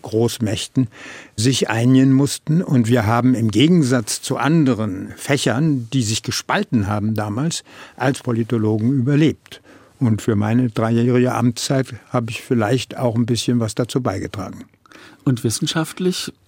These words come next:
Speaker 2: was kann man als, oder was konnte man als deutscher Politologe beitragen? Ich meine, Sie haben es selber eben angedeutet, die Amerikaner und die, oder die Angelsachsen sind eigentlich ja führend in dem Fach immer gewesen, sind es bis heute. Was kann man da sozusagen als deutschen Beitrag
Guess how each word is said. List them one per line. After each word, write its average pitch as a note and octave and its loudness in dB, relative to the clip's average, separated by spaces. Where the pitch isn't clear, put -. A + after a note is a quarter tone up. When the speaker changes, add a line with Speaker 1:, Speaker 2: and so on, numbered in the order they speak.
Speaker 2:
was C3 -2
kann - -2
man E3 2
als, C#3 -2
oder F#2+ -2
was F#2 -4
konnte D3+ 0
man D#3 4
als C3 -2
deutscher B2 0
Politologe B2 2
beitragen? D3+ -2
Ich D3 2
meine, A#2 2
Sie - -2
haben A2 2
es G#2+ -2
selber A2+ 2
eben A2+ 2
angedeutet, A#2 0
die - -2
Amerikaner A2 0
und G#2+ 0
die, G#2+ -6
oder - -6
die - -8
Angelsachsen A#2+ 2
sind A2+ -2
eigentlich G#2 0
ja B2 0
führend G2+ 0
in F#2+ -4
dem G2+ -2
Fach - -10
immer A#2 4
gewesen, G#2+ 2
sind G#2+ 0
es G2+ -6
bis - -6
heute. G#2 0
Was - -4
kann D#3+ -2
man D#3 4
da D3+ 2
sozusagen C3 2
als - -4
deutschen B2 0
Beitrag C3 -4